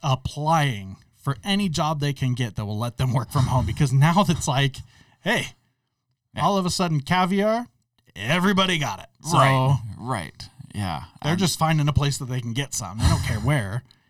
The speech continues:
Speaker 1: you know, they don't care that it's your caviar. They just want some because they wanna be hanging out in the mountains of Canada. I don't know, with
Speaker 2: That's actually where I wanna go.
Speaker 1: Right? I do too.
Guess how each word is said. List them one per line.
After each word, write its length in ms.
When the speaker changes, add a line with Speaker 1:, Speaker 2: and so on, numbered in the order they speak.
Speaker 1:
you 60
know, 160
they 80
don't 140
care 180
that 140
it's 160
your 140
caviar. 560
They 160
just 240
want 220
some 400
because 300
they 120
wanna 440
be 480
hanging 300
out 160
in 100
the 140
mountains 460
of 200
Canada. 520
I 380
don't 80
know, 240
with 300
Speaker 2:
That's 220
actually 340
where 140
I 120
wanna 320
go. 280
Speaker 1:
Right? 280
I 100
do 120
too. 220